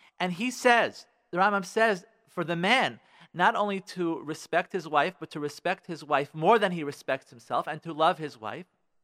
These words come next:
And for, for the woman, if you take a look at the woman, treat her husband like a king, et cetera. And,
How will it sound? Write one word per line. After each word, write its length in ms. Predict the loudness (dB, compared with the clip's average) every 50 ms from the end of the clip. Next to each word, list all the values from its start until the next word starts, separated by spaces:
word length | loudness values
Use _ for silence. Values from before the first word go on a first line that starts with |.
| _ _ _ _ _ _ _ _ _ _ _ _ _ -20 -14 -14
And 120 | -12 -10
for, 100 | -10 -12
for 160 | -12 -10 -10
the 100 | -8 -8
woman, 320 | -8 -6 -8 -8 -8 -12 -14
if 80 | -16 _
you 80 | -18 -18
take 100 | -16 -16
a 40 |
look 180 | -16 -16 -16 -16 -16
at 60 | -16
the 80 | -14 -12
woman, 240 | -12 -10 -12 -12 -14 _ _ _ _ _ _ _ -20
treat 300 | -18 -16 -12 -12 -12 -10
her 140 | -8 -8 -8 -8 _ _ _ _ _
husband 240 | -8 -8 -6 -6 -8
like 140 | -10 -10 -10
a 60 | -12
king, 300 | _ -12 -12 -10 -10 -12
et 100 | -12 -8
cetera. 400 | -6 -8 -6 -6 -6 -8 -8 -8 _ _ _ _ _ _ _ _ _ -2
And, 180 | -2 -2 -2